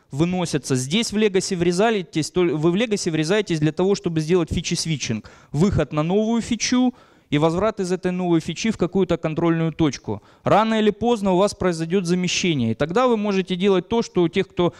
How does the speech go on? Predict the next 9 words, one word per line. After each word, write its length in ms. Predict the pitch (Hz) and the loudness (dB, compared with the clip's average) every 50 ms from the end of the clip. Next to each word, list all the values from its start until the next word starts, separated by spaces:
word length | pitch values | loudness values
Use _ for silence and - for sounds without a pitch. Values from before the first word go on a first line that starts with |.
| - - | -18 -12
сразу 400 | - - 185 180 175 175 160 165 | -4 0 2 2 4 2 2 2
разрабатывает 560 | 160 151 147 156 160 156 165 160 156 151 - | 0 0 0 0 0 0 0 0 -2 -2 -2
микросервисную 720 | 160 156 139 - 160 147 - 170 156 151 147 - - 156 | -4 -6 -2 -2 -2 0 0 0 2 2 0 0 -2 -4
архитектуру, 580 | 143 135 - 160 143 - 156 - - 220 220 202 | -4 -2 -2 -4 -4 -4 -6 -2 0 0 2 2
есть 260 | 175 160 170 170 - | 2 2 2 2 2
всегда 500 | - - 165 151 151 147 143 123 110 - - - - _ _ _ | 0 -2 -2 0 2 2 2 2 2 -2 -8 -18 -20 _ _ _
возможность 520 | 143 151 147 208 226 202 170 156 - - | -2 0 2 2 0 2 0 -4 -2 -2
легко 260 | 175 151 - - 190 | -2 -2 0 0 -2
потушить. 640 | 180 - 160 - - 147 - - - 131 - - | 0 0 -6 -6 -6 -8 -6 -4 -6 -6 -6 -8